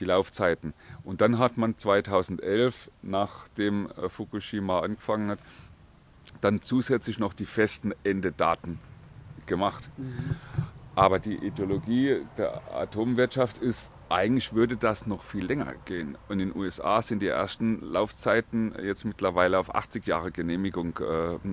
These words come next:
Speaker 1: erweitert worden. Ja, natürlich ist das Unsinn. Wenn man in seinem Haushalt schaut, was für ein Gerät er hat, ja, das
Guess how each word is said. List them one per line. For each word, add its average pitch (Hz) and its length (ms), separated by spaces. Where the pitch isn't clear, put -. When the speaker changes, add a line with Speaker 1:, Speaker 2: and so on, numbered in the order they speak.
Speaker 1:
erweitert 82 580
worden. 110 560
Ja, 101 120
natürlich 143 420
ist - 80
das 104 120
Unsinn. 131 420
Wenn 117 160
man 127 140
in 117 80
seinem 98 220
Haushalt 107 440
schaut, 110 340
was 120 260
für 120 200
ein 107 200
Gerät 104 460
er 95 220
hat, 117 320
ja, 117 180
das 107 320